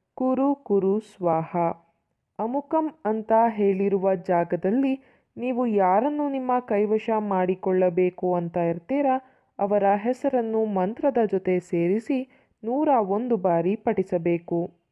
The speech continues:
ಹಾಗೂ ನೀವು ಮಂತ್ರವನ್ನು ಪ್ರತಿ ಬಾರಿ ಪಠಿಸುವಾಗಲೂ ಸಹ ಲೋಟದ ಒಳಗಡೆ ಎಲೆಯನ್ನು ಪೂರ ಅಜ್ಜಿ ಅದರಿಂದ ನೀರನ್ನು ಫೋಟೋದ ಮೇಲೆ ಹಾಕಬೇಕು.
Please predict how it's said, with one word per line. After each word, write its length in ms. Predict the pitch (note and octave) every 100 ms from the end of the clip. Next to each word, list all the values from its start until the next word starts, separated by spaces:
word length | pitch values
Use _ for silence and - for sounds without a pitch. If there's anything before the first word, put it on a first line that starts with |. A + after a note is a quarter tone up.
| _ _ _ _ _ _ _ _ -
ಹಾಗೂ 380 | C4+ A#3 C4+
ನೀವು 360 | C4 C4 B3+ C4
ಮಂತ್ರವನ್ನು 840 | B3 G3 A3+ E4+ E4 D4 C4+ C4
ಪ್ರತಿ 440 | C4 G3 F#3+ B3+ D4+
ಬಾರಿ 380 | C4 B3 A#3+
ಪಠಿಸುವಾಗಲೂ 960 | A#3 - G3 G3 G3 F#3 F3+ E3+ F3 E3+
ಸಹ 300 | F3 A#3+ C#4+ B3 B3 - _ _ -
ಲೋಟದ 460 | G3 G3+ C4+ D#4 A#3+
ಒಳಗಡೆ 840 | G#3+ F#3 F3+ F#3 F3+ G3+ B3+ B3+ F#3+
ಎಲೆಯನ್ನು 760 | F#3+ G3 C4 C4 A3+ F#3+ F#3+
ಪೂರ 420 | F#3 - C4 D4 A3+ - -
ಅಜ್ಜಿ 560 | F3+ E3 - C#4 B3+ - _ _ -
ಅದರಿಂದ 540 | G#3 G3+ G#3+ G#3 G#3 G3+ G3
ನೀರನ್ನು 760 | G3 G#3 D4 D#4+ B3 A3 A3+
ಫೋಟೋದ 520 | A#3 - A3 B3 A3
ಮೇಲೆ 480 | G3 F#3 F3 F3 G3+
ಹಾಕಬೇಕು. 1040 | A#3 - F3+ F3+ F3+ F3 E3+ - F3 -